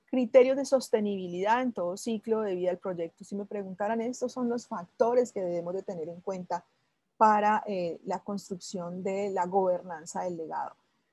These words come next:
Porque no solamente es la gobernanza, eh,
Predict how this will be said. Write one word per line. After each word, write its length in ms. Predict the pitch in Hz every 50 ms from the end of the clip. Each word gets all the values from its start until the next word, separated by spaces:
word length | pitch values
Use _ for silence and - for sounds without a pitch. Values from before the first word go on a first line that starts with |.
| _ _ _ _ _ _ _ _ _ _ _ _ _ _
Porque 260 | 311 320 - - 302
no 140 | 262 269 277
solamente 920 | 269 302 285 294 294 294 302 311 302 277 294 285 285 285 285 277 269 - -
es 240 | 277 262 254 254 247
la 140 | 247 254 254
gobernanza, 640 | 247 262 254 240 226 214 214 202 190 202 - 254 - -
eh, 460 | 262 254 247 233 226 196 - -